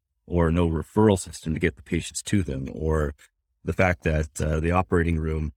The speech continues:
needs a lot of equipment and ninety-nine percent of it is broken, but that one shiny donated piece of equipment is sitting there, or ready to be used, but it can't be used 'cause everything else is broken. So I'm not a believer that donation by itself works.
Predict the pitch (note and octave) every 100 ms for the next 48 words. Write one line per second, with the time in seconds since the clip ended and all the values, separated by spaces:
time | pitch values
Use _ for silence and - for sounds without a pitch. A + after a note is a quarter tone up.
0 | _ - E2+ E2 - - D#2 G#2+ A#2+ E2+
1 | - D2 E2+ D#2+ D#2 E2+ F2 E2 D#2 -
2 | - E2+ D#2 C#2+ C#2+ F#2 F#2+ - D2+ D2+
3 | D2+ D#2+ - F2 F2 E2 F2 E2 D#2+ D#2
4 | D2 D#2 D#2+ D#2+ D2+ C#2+ E2+ - C#2+ C#2+
5 | E2+ C#2+ C#2+ - D#2+ D2 - _ _ E2+
6 | D2+ C#2+ C#2+ E2+ D2+ D2 D2+ D#2+ C#2+ -
7 | - _ _ _ - F2 C3+ A#2 D#2 B1+
8 | A1+ - D#2+ D#2 D2+ D2+ - - - -
9 | - F#2+ D#2+ - - _ _ - A2+ C3
10 | A#2+ F2+ F#2 G2+ F#2 E2+ D#2+ D#2 - _
11 | _ - - F#2+ F2+ F2 - E2 D#2 -
12 | - - D#2 - - _ _ _ D2+ D2+
13 | - -